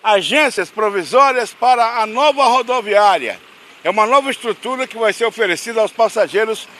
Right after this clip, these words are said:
que utilizam o transporte coletivo. Esse ônibus está saindo agora com destino a Porto Velho e vai levando passageiros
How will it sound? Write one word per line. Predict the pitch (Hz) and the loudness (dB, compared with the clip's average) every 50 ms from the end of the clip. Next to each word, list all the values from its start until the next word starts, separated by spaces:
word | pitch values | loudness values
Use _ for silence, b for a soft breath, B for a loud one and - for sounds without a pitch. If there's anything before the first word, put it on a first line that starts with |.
| B B B B | B B B B
que | - 214 | -8 -8
utilizam | 226 - - 208 190 170 202 220 214 180 202 190 | -8 -6 -6 -10 -8 -6 -6 -6 -4 -2 -4 -4
o | |
transporte | - 208 202 175 - - - 196 190 175 - - | -2 -2 -4 -4 -6 -2 2 2 2 2 0 -6
coletivo. | - 180 185 185 180 156 - - 143 139 127 104 98 95 90 B B B B B B | -8 -6 -4 -4 -4 -6 -8 -8 -8 -8 -8 -8 -10 -16 -20 B B B B B B
Esse | 156 170 165 - 208 226 | -4 -2 -2 0 0 2
ônibus | 254 247 220 156 123 107 - - - B B B B | 2 2 0 -4 -10 -12 -14 -16 -20 B B B B
está | - 165 160 - 208 214 220 | -8 -8 -6 0 0 0 0
saindo | - - 220 208 220 233 214 208 | 2 0 0 0 0 -2 -2 0
agora | 202 180 - 185 226 247 226 185 143 107 90 B B B B B B | -2 0 2 2 4 4 4 4 2 -2 -2 B B B B B B
com | - 196 220 | -6 -6 -6
destino | 214 233 226 202 165 - - - 226 240 240 233 233 233 254 - | -2 0 0 0 0 -2 -6 -4 -4 -4 -4 -4 -6 -6 -8 -4
a | - 220 208 185 | 0 0 0 0
Porto | - - 233 262 269 240 208 - 240 208 | 0 -2 0 0 0 0 0 -4 -6 -6
Velho | 151 139 185 226 240 226 190 151 127 110 95 85 - B B B B B B | -2 0 2 4 4 4 2 2 -4 -8 -10 -12 -16 B B B B B B
e | 147 160 180 185 | -2 0 0 2
vai | 160 190 202 214 | 2 0 0 2
levando | 226 220 190 143 160 190 208 214 208 208 180 | 2 2 2 2 0 -4 -4 -4 -4 -6 -6
passageiros | - - 202 196 185 - 226 226 208 160 135 160 202 233 240 233 196 170 - - - | 0 2 2 2 2 0 0 0 0 0 0 0 0 0 0 0 -2 -6 -8 -12 -16